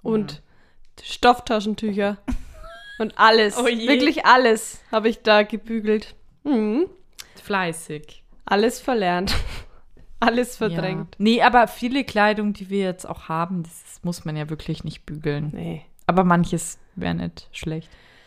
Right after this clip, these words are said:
Speaker 2: Aber zieh ich halt dann einfach nur einmal an. <laughs>
Speaker 1: Oder einfach nicht waschen. Manchmal denk
Speaker 2: Ja.
Speaker 1: ich mir, „Oh, das knittert sicher.“ Oder ich verwasche sicher. Das ist safe.
Speaker 2: Nee, verwaschen
Speaker 1: Das kann
Speaker 2: hab
Speaker 1: ich
Speaker 2: ich noch
Speaker 1: nicht.
Speaker 2: nie was.
Speaker 1: Ka-, ja, doch, ich schon.
Speaker 2: Echt?
Speaker 1: Mhm.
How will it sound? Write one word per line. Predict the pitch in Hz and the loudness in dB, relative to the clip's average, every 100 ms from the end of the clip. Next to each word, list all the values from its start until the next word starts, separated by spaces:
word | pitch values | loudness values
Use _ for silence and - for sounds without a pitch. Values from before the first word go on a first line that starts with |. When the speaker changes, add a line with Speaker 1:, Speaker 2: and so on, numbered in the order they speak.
| _ - | _ 0
Speaker 2:
Aber | 196 220 220 | 4 4 4
zieh | 247 | 0
ich | 240 | 4
halt | 202 196 | 4 4
dann | 175 | 0
einfach | 165 170 185 | -2 -2 -2
nur | 180 160 | -2 -4
einmal | 151 156 151 | -6 -8 -10
an. | 151 151 | -10 -2
<laughs> | - - 466 440 494 427 480 440 - 330 - - - - - - 277 | 0 2 0 -8 -10 -12 -10 -8 -8 -8 -10 -12 -14 -16 -20 -2 4
Speaker 1:
Oder | 277 | 6
einfach | 262 269 330 | 6 6 6
nicht | 262 - | 4 2
waschen. | 233 277 269 - - - | 2 2 -4 -10 -10 2
Manchmal | 254 294 269 | 4 6 4
denk | 285 | 6
Speaker 2:
Ja. | 254 285 | 6 8
Speaker 1:
ich | 302 | 6
mir, | 311 247 | 6 4
„Oh, | 247 | 2
das | 285 - | 0 -2
knittert | 285 277 277 269 | 0 2 2 0
sicher.“ | - 302 339 294 254 - | -2 0 0 4 4 2
Oder | 254 277 240 - | -2 0 2 2
ich | - | 2
verwasche | 247 220 247 277 254 | 2 6 6 4 -4
sicher. | - - 339 349 - 196 196 - _ | -4 4 4 4 2 0 -2 -10 _
Das | - 269 | -4 -4
ist | 262 - | -4 0
safe. | 262 269 277 - | 4 4 2 -6
Speaker 2:
Nee, | 175 | -8
verwaschen | - 160 147 - | -6 -4 -4 -4
Speaker 1:
Das | 262 | 2
kann | 302 | 2
Speaker 2:
hab | 320 | 4
Speaker 1:
ich | 320 | 2
Speaker 2:
ich | |
noch | 269 | 2
Speaker 1:
nicht. | 247 | 0
Speaker 2:
nie | 277 339 165 | -4 -6 -6
was. | 151 151 - - | -6 -8 -12 -18
Speaker 1:
Ka-, | - - - | -20 -20 -16
ja, | - 190 - | -14 -12 -12
doch, | 160 - | -12 -12
ich | 226 - | -16 -14
schon. | - 202 165 | -12 -10 -4
Speaker 2:
Echt? | 175 254 - | 0 0 -2
Speaker 1:
Mhm. | 247 240 247 247 233 - 247 220 208 208 | -2 2 2 2 0 -4 -8 -6 -4 -4